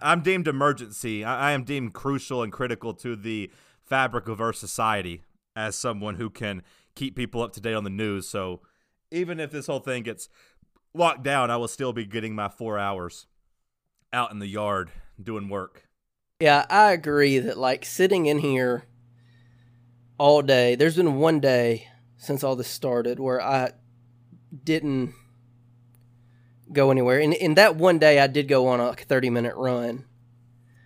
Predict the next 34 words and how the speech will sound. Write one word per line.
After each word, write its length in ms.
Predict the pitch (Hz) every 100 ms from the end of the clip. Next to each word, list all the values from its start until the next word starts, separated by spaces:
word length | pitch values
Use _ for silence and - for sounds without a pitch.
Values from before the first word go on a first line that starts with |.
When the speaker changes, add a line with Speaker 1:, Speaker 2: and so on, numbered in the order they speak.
| _ -
Speaker 2:
But, 120 | 139
like, 180 | 131 135
every 260 | 175 170 151
day, 340 | 156 156 147
e-, 40 |
every 480 | - 190 202 196 190
other 160 | 175 151
day, 380 | 147 147 139 135
I've 200 | 135 139
gone 240 | 143 131
home 220 | 135 135
to 60 | 127
my 140 | 123
parents 440 | 117 139 131 120 -
to 100 | 143
eat 220 | 139 127
dinner 320 | 147 139 123
just 240 | 120 -
because 340 | - - 147 147 -
if 140 | 156
I 100 | 147
don't, 460 | 139 143 185 143 135
then, 100 | 131
like, 160 | 127 151
I'm 100 | 151
not 140 | 147
gonna 140 | 139
get 120 | 127 131
out 120 | 127
of 60 |
the 60 | 120
house 200 | 127 -
at 60 | 123
all. 340 | 110 -